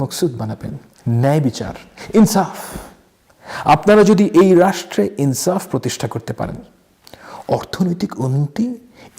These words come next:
এমনিতেই হবে। ইনসাফ একটা স্বপ্ন, একটা আইডিয়া। এই স্বপ্ন যদি আপনারা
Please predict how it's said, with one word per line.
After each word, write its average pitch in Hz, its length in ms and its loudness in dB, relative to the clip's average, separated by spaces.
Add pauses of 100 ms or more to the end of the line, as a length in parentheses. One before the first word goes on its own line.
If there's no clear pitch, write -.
এমনিতেই 127 460 -2
হবে। - 200 -12 (2250)
ইনসাফ 214 460 2 (200)
একটা - 160 -8 (160)
স্বপ্ন, - 360 -10 (1120)
একটা 135 280 -6
আইডিয়া। 135 420 -2 (1800)
এই 185 120 4
স্বপ্ন 220 200 0 (100)
যদি 254 200 -2
আপনারা 233 240 -6